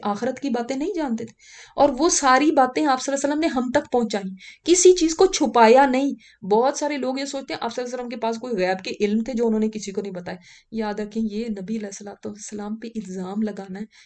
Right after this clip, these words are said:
क्योंकि अल्लाह ने यहूदियों की मजम्मत की है कि उन्होंने कितमान हक किया, कितमान किया मतलब छुपा लिया हक को।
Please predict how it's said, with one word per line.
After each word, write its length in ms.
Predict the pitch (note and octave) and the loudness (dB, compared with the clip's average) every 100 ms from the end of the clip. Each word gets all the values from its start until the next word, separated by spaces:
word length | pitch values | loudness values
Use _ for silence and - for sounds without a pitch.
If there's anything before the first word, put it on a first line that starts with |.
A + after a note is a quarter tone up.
| _ | _
क्योंकि 300 | - B3 A#3 | -12 -12 -8
अल्लाह 260 | A#3 G#3 A3+ | -6 -6 -4
ने 100 | B3+ | -4
यहूदियों 580 | G#3+ G#3+ G#3 F3+ G#3+ B3+ | -6 -6 -8 -8 -8 -8
की 120 | B3 | -6
मजम्मत 520 | A3+ G3+ G#3 A#3 D#4 | -6 -2 0 0 -2
की 160 | - A#3+ | -4 -6
है 100 | A#3 A3+ - | -6 -8 -10
कि 60 | - | -6
उन्होंने 240 | C4 C4 C#4 | -4 -4 -6
कितमान 420 | C4+ A#3 A3 A3+ C4+ | -4 0 2 2 0
हक 240 | A3+ - | -4 -6
किया, 260 | D#4 G#3+ G3+ - | -10 -10 -14 -14
कितमान 540 | - A#3+ C4 C#4+ F4+ E4 | -10 -4 0 2 2 0
किया 260 | C#4 A3+ | -2 -2
मतलब 300 | G#3 A3+ E4 | 0 -2 -4
छुपा 320 | - D4+ E4+ F#4 | -4 -4 2 6
लिया 220 | F4+ C4+ | 6 4
हक 200 | A3 - | -4 -6
को। 140 | A3+ | -16